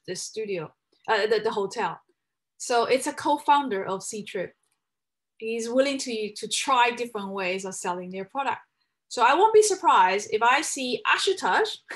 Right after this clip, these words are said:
<laughs> doing live streaming, selling GroupM's product very soon in your market.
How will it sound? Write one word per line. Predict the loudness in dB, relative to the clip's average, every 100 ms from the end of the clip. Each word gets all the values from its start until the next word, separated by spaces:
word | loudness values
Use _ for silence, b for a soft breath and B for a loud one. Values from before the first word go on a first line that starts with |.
| 0 0
<laughs> | 2
doing | 0 2 2
live | 4 6 4
streaming, | 2 2 4 2 -2 -4 _ _ _ -10
selling | 2 4 6 4 2
GroupM's | 2 4 2 2
product | 4 6 6 2 -2
very | 0 0
soon | 0 -2 -4 -8 -8
in | -6
your | -4 -4
market. | 0 0 0 -4 -8